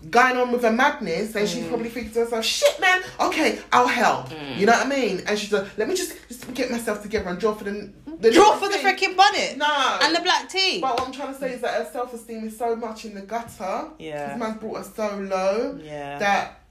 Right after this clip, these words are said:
Speaker 1: I don't even think the, the image thing really matters to her. The image thing doesn't matter to her. For her, she's fighting for the man she loves.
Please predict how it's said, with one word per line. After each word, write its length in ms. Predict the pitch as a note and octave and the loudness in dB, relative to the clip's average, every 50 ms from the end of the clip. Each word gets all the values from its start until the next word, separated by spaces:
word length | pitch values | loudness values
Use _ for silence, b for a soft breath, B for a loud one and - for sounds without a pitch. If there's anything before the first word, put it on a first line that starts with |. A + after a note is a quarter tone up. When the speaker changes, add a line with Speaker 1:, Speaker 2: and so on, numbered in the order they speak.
| _ _ - | _ _ -2
Speaker 1:
I 40 | G#3+ | 0
don't 160 | B3 B3 A#3+ | 2 2 0
even 200 | A#3 G3 F#3+ F#3 | -2 -4 -8 -8
think 260 | F#3 A3+ F#3 C3 B2 - | -8 -8 -8 -8 -8 -4
the, 240 | F#3 E3+ E3 E3 - | 0 0 0 0 0
the 160 | - - - | -8 -12 -12
image 260 | G#3 F#3+ F#3 F3+ - | -10 -8 -8 -8 -8
thing 180 | - F#3 F3 E3+ | -8 -8 -8 -8
really 200 | E3 E3 D#3+ D#3 | -8 -8 -8 -8
matters 360 | D#3 E3+ F#3 E3 - C3 C3 - - - | -6 -4 -4 -4 -6 -8 -14 -16 -18 -14
to 100 | D3+ C#3 | -10 -8
her. 300 | C3 B2 A#2+ A#2+ C3 - - - _ _ _ _ _ b b b b b b b b b b - - | -6 -6 -6 -8 -10 -14 -20 -20 _ _ _ _ _ b b b b b b b b b b -20 -18
The 140 | E3 D#3+ - | -14 -8 -6
image 240 | A3 A#3 A3 G#3+ - | -4 -4 -4 -4 -6
thing 140 | - F3+ F3 | -6 -8 -6
doesn't 320 | E3+ E3+ E3 E3 D3 C3+ | -6 -6 -6 -6 -8 -6
matter 260 | E3 E3 D3 - C#3+ C3+ - | -4 -4 -4 -6 -8 -10 -12
to 60 | D3 | -12
her. 260 | D3 D3 C#3 C#3 C#3 B B B B B B | -8 -6 -6 -6 -6 B B B B B B
For 80 | - D#3 | -8 -6
her, 300 | F#3+ G3 F3+ E3+ D#3+ D#3+ | -2 0 2 2 2 0
she's 240 | D#3 - F3+ F3+ - | -2 -6 -8 -10 -10
fighting 400 | - F#3 F3 E3 - D#3+ D#3 D3+ | -6 -4 -2 -2 -2 -4 -8 -10
for 400 | - - E3 D3+ D3+ D3+ D3+ B B B B - | -10 -6 -4 -2 -2 -2 -4 B B B B -12
the 80 | D#3 | -8
man 180 | D#3 D#3+ D#3+ D#3 | -4 -4 -4 -4
she 240 | C#3 - - C#3+ C#3+ | -6 -8 -10 -8 -6
loves. 460 | D3 D#3 D3+ C3+ B2 - - - | -2 0 0 0 0 -2 -6 -14